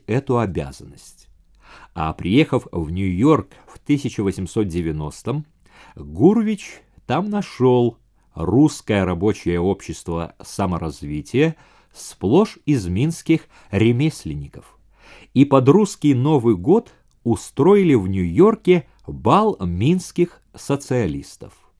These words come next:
В Нью-Йорке местное социалистическое движение в своём большинстве было чисто еврейским.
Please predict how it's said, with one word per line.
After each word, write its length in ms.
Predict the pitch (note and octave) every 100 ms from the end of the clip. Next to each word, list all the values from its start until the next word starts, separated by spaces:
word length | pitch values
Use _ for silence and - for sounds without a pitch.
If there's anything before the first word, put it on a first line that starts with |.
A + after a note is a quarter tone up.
| _ _ _ _ _ _ - -
В 240 | F2 E2 G2+
Нью-Йорке 720 | B2 C3+ C3 D3 C#3+ F#3+ F#3
местное 640 | C3+ C#3+ D3+ - D3+ E3
социалистическое 1080 | E3 - B2 A2+ G2+ F#2+ - G#2+ - - F2+
движение 800 | D#2 D#2+ E2 D2+ E2+ E2 G2+ C#3+ D3+ _ _
в 100 | -
своём 440 | - F#2 A#2 A2+ E2+
большинстве 800 | D#2 D#2+ - D#2+ - - A#2+ G3 - _ _
было 400 | D2 D2 F3+ G#3
чисто 640 | G3 - - F3 - E3 D#3+ _ -
еврейским. 960 | E2 A2 B2+ A#2 C#3+ B2+ - - -